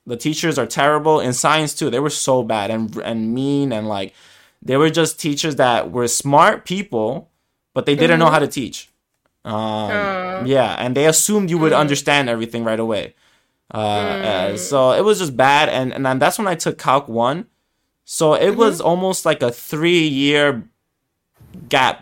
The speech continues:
Speaker 1: between taking Calc one and taking Calc two. So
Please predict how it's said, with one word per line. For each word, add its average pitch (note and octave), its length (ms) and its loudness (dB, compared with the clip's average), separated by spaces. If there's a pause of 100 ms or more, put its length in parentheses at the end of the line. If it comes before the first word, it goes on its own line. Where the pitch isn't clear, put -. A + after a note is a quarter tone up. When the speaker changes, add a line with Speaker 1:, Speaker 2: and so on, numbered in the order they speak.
(160)
Speaker 1:
between B2+ 540 -4 (100)
taking C#3 280 -4
Calc B2+ 320 0
one B2+ 420 -2
and A2+ 200 -10
taking B2 360 0
Calc A2 300 -10 (100)
two. G#2 200 -12 (960)
So - 220 -2